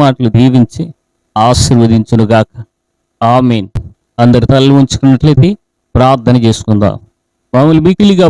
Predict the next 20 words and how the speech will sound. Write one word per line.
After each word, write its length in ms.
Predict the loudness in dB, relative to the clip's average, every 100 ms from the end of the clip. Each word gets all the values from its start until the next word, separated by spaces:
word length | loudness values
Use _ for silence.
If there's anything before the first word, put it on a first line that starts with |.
| 0
ప్రేమిస్తున్న 600 | 0 0 0 0 2 2 0 -6 _ _ _ _ _ -12 -2
జీవం 240 | 0 2 0
గల 120 | 0 0
మా 80 | 0 2
తండ్రి, 300 | 2 0 -4 -8 _ _ _ _ _ -4
ఈ 100 | 0 2
వర్తమానం 520 | 2 2 2 2 2 0 -4 _ _ _ _ 0
మీ 100 | 0 2
పిల్లల 300 | 0 2 2 2
హృదయాలకు 460 | 2 2 0 0 0
తాకిందని 580 | 0 2 2 4 4 2 2
నమ్ముతూ 340 | 2 0 -2 -4 _ _ _ _ _
విన్న 220 | -2 2 2 2
ప్రతి 240 | 2 2 2
వారిని 360 | 2 0 -2 -6 -16 _ _ _ _ _ _ _ _
మీరు 200 | 0 0 0
దర్శించి 560 | 0 0 0 -2 -2 -12 -16 -10 -8 -10 -14 _ _
బలహీనులైతే 640 | 0 2 2 2 2 0 0 0
బలమును, 340 | 0 2 0 -2 _ _ _ _ _ _ _ _
ఇంకా 320 | 0 2 2